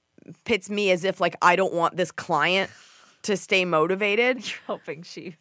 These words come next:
Speaker 2: keels over.
Speaker 1: I was so irritated. Maybe she, first of all, she probably couldn't hear what I was asking 'cause the music was so fucking loud. So I look at the client and I go, "I want you to stay motivated.
Speaker 2: <laughs>
Speaker 1: Not what I'm asking. Can you turn it down a little?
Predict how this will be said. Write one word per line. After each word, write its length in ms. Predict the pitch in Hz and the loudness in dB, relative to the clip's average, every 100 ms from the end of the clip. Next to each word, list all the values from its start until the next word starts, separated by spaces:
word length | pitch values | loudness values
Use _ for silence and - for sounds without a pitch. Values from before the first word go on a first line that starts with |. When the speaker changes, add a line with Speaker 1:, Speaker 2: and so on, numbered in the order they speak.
| _ _ | _ _
Speaker 2:
keels 320 | - 202 165 | -14 -12 -10
over. 260 | 156 - - | -12 -14 2
Speaker 1:
I 120 | 247 | 2
was 160 | 262 285 | 4 -2
so 240 | - 349 - | 2 2 2
irritated. 580 | 311 349 - 240 233 214 208 | 0 0 0 0 0 -2 -4
Maybe 240 | 233 285 | -2 -2
she, 180 | 349 - - | -4 -6 -6
first 220 | - 359 | -4 0
of 60 | 247 | 0
all, 80 | |
she 120 | 226 214 | -2 -4
probably 300 | 240 233 226 | 0 0 0
couldn't 420 | - 220 202 - | -4 -4 -4 -6
hear 300 | - 175 190 | -12 -4 0
what 140 | 175 | 2
I 60 | 143 | 2
was 100 | 156 | 2
asking 380 | 147 151 151 156 | 2 2 -2 -8
'cause 100 | 165 | -6
the 80 | 165 | -6
music 220 | 170 185 | -6 -6
was 100 | 160 | -6
so 120 | 175 | -6
fucking 480 | - - 185 190 165 | -6 -2 -2 -2 -4
loud. 400 | 151 151 127 156 - - _ _ _ | 0 2 2 -2 -14 -20 _ _ _
So 240 | - 226 | -2 0
I 140 | 196 196 | 4 2
look 320 | 190 196 220 | 2 -2 -2
at 80 | 233 | -4
the 80 | 226 | -6
client 400 | - 214 226 220 | -6 0 0 2
and 100 | 196 | 0
I 80 | 185 | 2
go, 320 | 190 185 185 _ _ _ _ _ - | 4 2 2 _ _ _ _ _ 4
"I 100 | 233 | 6
want 320 | 254 320 349 | 8 8 8
you 100 | 370 | 4
to 60 | 370 | 2
stay 260 | - 359 | 4 4
motivated. 680 | 359 320 285 233 196 147 196 165 | 8 6 8 4 4 2 0 -6
Speaker 2:
<laughs> 40 | |
Speaker 1:
Not 380 | 175 214 254 262 | 2 8 8 8
what 120 | 285 | 8
I'm 120 | 277 | 6
asking. 520 | 247 254 262 220 156 160 | 6 4 4 -2 -4 -6
Can 260 | - 262 | -4 -2
you 140 | 269 285 | -2 -4
turn 260 | 185 277 | 0 2
it 260 | 277 - 160 | 4 0 0
down 360 | 233 240 277 285 | 4 6 6 6
a 80 | 254 | 2
little? 540 | 247 262 262 214 208 | 4 4 6 6 4